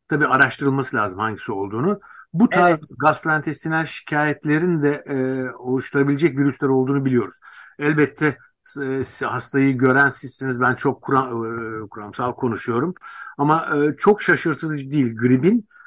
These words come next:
Speaker 1: aynı zamanda solunum yolları belirtilerinin yanında bu tür sindirim sistemi belirtileri de oluşturması. Neyse benimki çok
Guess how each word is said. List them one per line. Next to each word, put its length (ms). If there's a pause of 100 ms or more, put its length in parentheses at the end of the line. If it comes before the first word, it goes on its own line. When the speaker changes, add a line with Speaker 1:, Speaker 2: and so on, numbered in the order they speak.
(140)
Speaker 1:
aynı 240
zamanda 400
solunum 380
yolları 400
belirtilerinin 580
yanında 420
bu 260 (120)
tür 280
sindirim 360
sistemi 300
belirtileri 460
de 40
oluşturması. 680 (220)
Neyse 240
benimki 240
çok 320